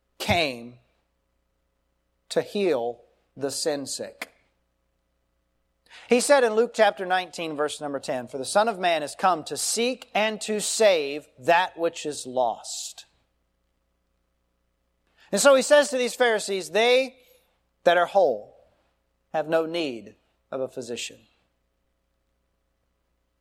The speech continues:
"I'm here because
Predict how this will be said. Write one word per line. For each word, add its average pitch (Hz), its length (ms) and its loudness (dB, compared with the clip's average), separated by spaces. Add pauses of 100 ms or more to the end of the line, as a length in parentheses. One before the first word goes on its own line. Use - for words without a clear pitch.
(2000)
"I'm 214 200 4
here 247 300 6
because 202 540 4